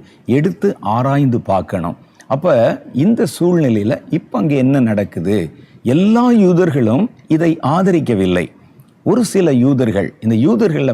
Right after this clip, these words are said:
பார்த்தீங்கன்னா, இந்த தேசத்தை அவர்கள் எப்படி சுதந்தரித்து கொண்டார்கள்?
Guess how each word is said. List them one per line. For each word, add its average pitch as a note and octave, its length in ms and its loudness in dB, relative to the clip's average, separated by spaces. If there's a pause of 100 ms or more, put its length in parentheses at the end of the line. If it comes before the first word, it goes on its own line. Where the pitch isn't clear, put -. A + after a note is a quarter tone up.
பார்த்தீங்கன்னா, F2+ 560 -4 (300)
இந்த C#3+ 220 0
தேசத்தை F#3+ 560 -2
அவர்கள் C3 220 0
எப்படி E3+ 320 -2 (100)
சுதந்தரித்து C#3+ 520 -2
கொண்டார்கள்? F#2+ 680 -2